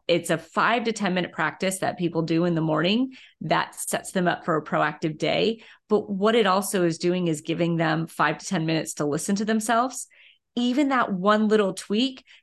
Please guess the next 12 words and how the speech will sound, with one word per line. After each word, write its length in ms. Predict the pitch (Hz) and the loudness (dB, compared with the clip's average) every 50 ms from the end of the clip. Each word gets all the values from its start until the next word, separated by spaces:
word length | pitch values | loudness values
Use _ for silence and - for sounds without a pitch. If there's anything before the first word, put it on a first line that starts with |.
| _ - | _ -14
people 460 | - - 247 254 262 262 294 269 220 | -6 -2 0 0 0 2 2 2 2
will 180 | 190 190 - - | 4 2 2 2
instantly 500 | - 226 233 226 - - - - 190 185 | 2 0 0 -2 -6 -6 -4 -2 -2 -2
say, 240 | 196 - 214 202 185 | 0 2 2 4 4
like, 280 | 165 160 151 147 - _ _ _ _ _ _ _ - | 4 4 2 0 -2 _ _ _ _ _ _ _ -6
"Oh, 100 | 285 285 | -2 2
I 120 | 262 220 214 | 4 4 4
felt 260 | 220 185 175 175 - | 4 2 0 0 0
so 260 | - - - 214 202 | -4 -2 0 2 4
much 280 | 196 190 175 180 - - | 4 2 2 0 -2 0
more, 220 | 175 165 160 156 | 2 2 2 2
like, 280 | 151 147 156 - - | 2 0 -2 -2 -4